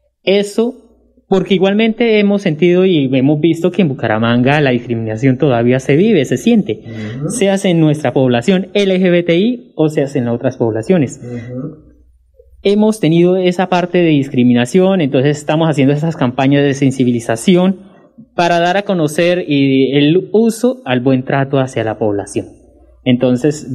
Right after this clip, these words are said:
Speaker 1: mm, como vuelvo y repito, el lema es Bucaramanga libre de discriminación.
Speaker 2: Bueno, además, ustedes,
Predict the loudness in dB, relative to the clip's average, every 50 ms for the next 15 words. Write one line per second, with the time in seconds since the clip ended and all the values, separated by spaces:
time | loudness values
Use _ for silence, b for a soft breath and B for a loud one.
0 | -12 -12 -16 -4 0 2 2 2 2 2 0 0 0 2 2 2 2 2 2 0
1 | 0 0 0 0 0 -2 0 0 0 2 2 2 2 2 2 2 2 0 0 -2
2 | -2 -2 -2 -2 0 -2 0 0 0 0 2 2 0 2 2 2 2 2 2 0
3 | 0 0 0 0 0 0 -2 -2 -2 -2 -2 -2 -4 -12 -20 -20 _ _ _ _
4 | -8 -2 0 0 2 2 0 -4 -6 -10 -8 -4 -2 0 0 0 2 2 2 2
5 | 2 0 -2 -4 -6 -10 -18 -20 -20 _ _ _ _ _ _ _ _ _ _ _
6 | _ _ 0 0 0 0 0 0 0 0 0 0 0 -2 -4 -6 -8